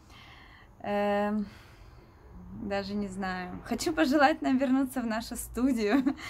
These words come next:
<laughs> чтоб мы уже не отмораживали попы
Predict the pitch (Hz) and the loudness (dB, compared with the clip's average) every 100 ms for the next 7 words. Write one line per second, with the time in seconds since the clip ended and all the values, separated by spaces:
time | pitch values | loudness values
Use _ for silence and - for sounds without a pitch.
0 | - - - - - - - 302 226 254 | -12 -12 -12 -14 -14 -12 0 0 4 6
1 | 254 247 247 240 220 233 220 220 226 220 | 6 4 4 4 2 -2 0 0 0 -2
2 | 226 226 214 - 226 214 220 208 | -2 -2 -2 -4 -4 -4 -4 -8